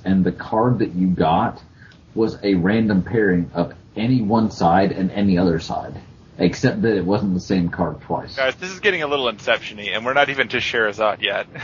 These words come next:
Speaker 2: <laughs>
Speaker 1: I'm thinking, like, you know, uh, Beck and Entering.
Speaker 2: The names just keep getting weirder and worse.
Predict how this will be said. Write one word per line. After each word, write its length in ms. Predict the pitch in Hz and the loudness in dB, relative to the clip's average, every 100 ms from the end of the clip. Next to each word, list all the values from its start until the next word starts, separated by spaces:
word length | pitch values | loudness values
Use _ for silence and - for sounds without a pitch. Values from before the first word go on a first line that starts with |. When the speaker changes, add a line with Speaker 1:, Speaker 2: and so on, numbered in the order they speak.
| - | -16
Speaker 2:
<laughs> 300 | - - - | -18 -20 -6
Speaker 1:
I'm 180 | 123 135 | 0 2
thinking, 420 | 156 139 135 120 | 2 2 2 2
like, 320 | 101 98 95 - - | 0 0 -2 -6 -4
you 160 | 104 | 0
know, 440 | 101 95 90 87 85 - - - - - - - | 2 4 4 4 0 -6 -20 -20 -20 -20 -16 -2
uh, 320 | 104 87 - 92 | 2 2 0 -4
Beck 560 | 90 104 104 - - - - - - - - - | 0 2 2 -2 -8 -10 -20 -18 -18 -20 -20 -12
and 480 | 110 104 92 90 85 - | 0 2 4 4 0 0
Entering. 640 | 120 127 123 98 87 92 - - - - - - _ _ _ _ _ _ | 0 2 2 2 0 -2 -8 -20 -20 -20 -20 -20 _ _ _ _ _ _
Speaker 2:
The 640 | - - 294 - - - 175 | -2 0 0 0 0 0 0
names 260 | 359 349 - | 2 0 -2
just 180 | 185 180 | -8 -10
keep 120 | - | -8
getting 280 | 165 151 131 | -2 -2 0
weirder 380 | 123 127 127 117 | -2 -2 0 -4
and 160 | 107 | -4
worse. 440 | 98 107 98 - | -4 -4 -6 -12